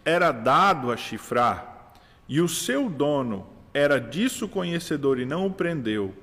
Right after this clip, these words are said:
e o boi matar um homem ou uma mulher, o boi será apedrejado e também será morto o seu dono." Então, veja, quando alguém tem um animal feroz,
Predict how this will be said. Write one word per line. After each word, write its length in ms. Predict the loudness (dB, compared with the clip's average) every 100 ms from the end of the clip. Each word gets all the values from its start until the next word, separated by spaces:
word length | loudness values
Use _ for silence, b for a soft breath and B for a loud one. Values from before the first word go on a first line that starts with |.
| -20 B B B B
e 160 | 2
o 120 | 4
boi 360 | 2 2 4 4
matar 420 | 2 -2 0 0
um 180 | 0 -2
homem 260 | -2 0 0
ou 60 |
uma 140 | 0 0
mulher, 460 | 0 -2 -2 -6 -12 B B B
o 120 | -6
boi 360 | -2 2 2 2
será 280 | 0 0 0
apedrejado 880 | 0 -2 0 0 0 -2 -2 -6 -14 -20 -20 b b b -6
e 100 | -6
também 600 | -2 -2 0 0 0 -4
será 300 | -4 -2 0
morto 440 | 0 -2 -4 -6
o 100 | -8
seu 240 | -6 -4 -4
dono." 320 | -2 -2 -4
Então, 220 | -6 -4
veja, 200 | -2 -2
quando 320 | -2 -2 0
alguém 300 | 0 0 -2
tem 300 | -2 -4 -2
um 160 | 0 2
animal 500 | 2 0 0 0 0
feroz, 960 | 0 2 2 4 4 2 0 -14 -18